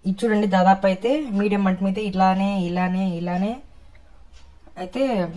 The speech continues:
చేసుకుంటున్నాను. ఒక పక్క నేనైతే నానబెట్టుకున్న వేడి నీళ్ళు చింతపండుని అదే బాండెల్లోకి వేసేసుకొని ఉడకబెట్టించుకుంటున్నాను. చింతపండు మనకి ఎట్ట ఉడికినా పర్లేదు ఈ కరివేపాకు పచ్చడికి.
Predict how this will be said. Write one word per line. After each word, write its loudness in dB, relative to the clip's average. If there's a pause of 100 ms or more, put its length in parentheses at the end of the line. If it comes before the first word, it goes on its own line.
(160)
చేసుకుంటున్నాను. -4 (1700)
ఒక -2
పక్క -2
నేనైతే -6
నానబెట్టుకున్న -2 (180)
వేడి 0
నీళ్ళు -10
చింతపండుని -4
అదే -4
బాండెల్లోకి -4 (320)
వేసేసుకొని -2
ఉడకబెట్టించుకుంటున్నాను. -2 (440)
చింతపండు 4
మనకి 0
ఎట్ట -4
ఉడికినా -2 (120)
పర్లేదు 2 (120)
ఈ -4
కరివేపాకు 0
పచ్చడికి. -8